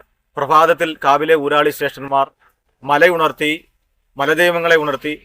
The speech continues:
പ്രകൃതിയെ ആരാധിച്ചുകൊണ്ട്, പ്രകൃതിക്ക്, ഏഹ്, പൂജ സമർപ്പിച്ചുകൊണ്ട്, ഇവിടെ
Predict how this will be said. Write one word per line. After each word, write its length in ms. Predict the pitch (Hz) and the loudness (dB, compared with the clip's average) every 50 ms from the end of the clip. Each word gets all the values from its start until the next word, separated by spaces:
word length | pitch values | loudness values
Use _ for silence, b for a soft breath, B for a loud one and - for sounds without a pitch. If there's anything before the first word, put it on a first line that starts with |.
| _ _ | _ _
പ്രകൃതിയെ 420 | - 143 139 156 160 165 180 175 175 160 147 | -4 -2 0 0 0 0 2 2 4 4 4
ആരാധിച്ചുകൊണ്ട്, 680 | 147 151 147 143 143 135 - 147 139 135 139 131 143 156 _ _ _ _ _ _ _ _ _ - | 2 2 0 0 -2 -6 -8 -8 -8 -8 -8 -8 -10 -12 _ _ _ _ _ _ _ _ _ -8
പ്രകൃതിക്ക്, 560 | 135 156 160 165 165 185 185 185 - 180 180 175 - - 151 | -6 -4 -4 -2 -2 -4 -4 -2 0 2 2 2 2 0 -4
ഏഹ്, 140 | 143 147 143 123 | -2 -2 -2 -4
പൂജ 200 | 139 151 156 170 | -6 -6 -4 -4
സമർപ്പിച്ചുകൊണ്ട്, 720 | 156 151 147 143 135 120 143 - 139 139 135 135 131 143 - _ _ _ _ _ _ _ _ | -6 -6 -6 -8 -8 -10 -12 -10 -6 -6 -6 -4 -6 -10 -10 _ _ _ _ _ _ _ _
ഇവിടെ 200 | 143 160 165 175 | -4 0 2 4